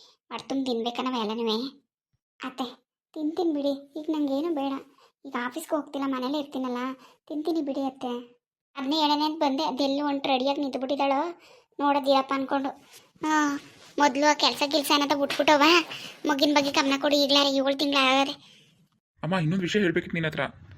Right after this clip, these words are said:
Speaker 1: ಏನಪ್ಪ, ಏನು?
Speaker 2: ಆ, ನೇತ್ರ ಅವ್ರ ಮನೆಯಿಂದ ಫೋನ್ ಮಾಡಿದ್ರಮ್ಮ, ಅವ್ರ ಅಮ್ಮ ಅವ್ರ ಅತ್ತಿಗೆದಿರೆಲ್ಲ ಮಾತಾಡಿದ್ರು.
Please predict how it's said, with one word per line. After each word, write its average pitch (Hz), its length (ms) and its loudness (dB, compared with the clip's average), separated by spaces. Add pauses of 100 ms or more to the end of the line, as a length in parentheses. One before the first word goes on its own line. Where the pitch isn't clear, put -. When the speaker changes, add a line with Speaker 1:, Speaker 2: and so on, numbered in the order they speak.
(280)
Speaker 1:
ಏನಪ್ಪ, 311 300 2 (260)
ಏನು? 320 540 2 (500)
Speaker 2:
ಆ, 190 80 0 (280)
ನೇತ್ರ 175 220 4
ಅವ್ರ 185 100 4
ಮನೆಯಿಂದ 165 220 2
ಫೋನ್ 165 220 2
ಮಾಡಿದ್ರಮ್ಮ, 156 300 2 (440)
ಅವ್ರ 143 160 4
ಅಮ್ಮ 135 180 6
ಅವ್ರ 156 300 6
ಅತ್ತಿಗೆದಿರೆಲ್ಲ 151 420 4
ಮಾತಾಡಿದ್ರು. 147 560 2